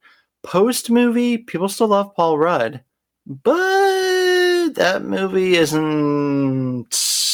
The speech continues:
high on a lot of people's lists. So it's kind of fun how that. Are you gonna read that book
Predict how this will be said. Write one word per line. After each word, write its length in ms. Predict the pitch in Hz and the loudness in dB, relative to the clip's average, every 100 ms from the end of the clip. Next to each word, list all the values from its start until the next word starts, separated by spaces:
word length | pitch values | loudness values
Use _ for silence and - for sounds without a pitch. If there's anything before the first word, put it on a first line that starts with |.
| - - - - - | -4 -4 -8 -12 -16
high 180 | - 135 | -4 -2
on 40 | |
a 80 | 123 | 0
lot 160 | 110 110 | 0 -2
of 60 | |
people's 340 | - 113 107 - | -4 -8 -8 -6
lists. 260 | - 117 | -6 -4
So 500 | - 135 131 131 123 - - - - _ _ | -4 0 2 4 2 -4 -20 -20 -20 _ _
it's 220 | 151 143 | -2 -2
kind 160 | - 165 | -2 -4
of 60 | 135 | -2
fun 220 | 127 113 | -2 -2
how 220 | 107 117 | -2 -2
that. 200 | 117 117 - | 0 -2 -2
Are 120 | 175 | -2
you 120 | 208 | 0
gonna 360 | 302 370 240 151 | 2 2 2 2
read 320 | 123 165 214 | 2 0 2
that 180 | 202 190 | 2 2
book 340 | 196 202 - | 2 0 -4